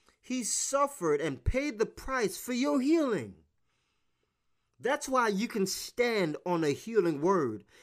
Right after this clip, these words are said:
and say, "Lord, heal me. Heal me." And I've seen this in my own life. "Lord, heal me from this. Heal me from that. Heal me physically. Heal me emotionally."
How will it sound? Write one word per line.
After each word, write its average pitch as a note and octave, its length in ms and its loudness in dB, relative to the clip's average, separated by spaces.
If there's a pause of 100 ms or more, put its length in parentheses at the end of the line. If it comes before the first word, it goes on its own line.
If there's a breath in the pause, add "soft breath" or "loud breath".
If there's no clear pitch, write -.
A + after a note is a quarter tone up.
(120)
and D#3 140 -8
say, G#3+ 220 6
"Lord, G#3+ 360 2
heal C4+ 360 -4
me. B2+ 380 -6 (760 loud breath)
Heal D4+ 320 0
me." B3 360 -4
And G#3 140 0
I've B3+ 240 2
seen C#4 260 -6
this G#3 180 -2
in G3 80 -2
my F#3 100 2
own G#3+ 300 4
life. A2+ 240 -2 (200 loud breath)
"Lord, A3+ 320 6
heal D4+ 380 -6
me C#3 400 -4 (480)
from A3 280 0
this. D#3+ 320 2
Heal D4+ 300 -2
me A#3+ 200 -2
from E3+ 300 -8
that. C#3 360 -8 (140 loud breath)
Heal D#4+ 260 2
me C4 240 0
physically. D3+ 720 -4
Heal D#4 260 4
me C4+ 200 -2
emotionally." E3 840 -2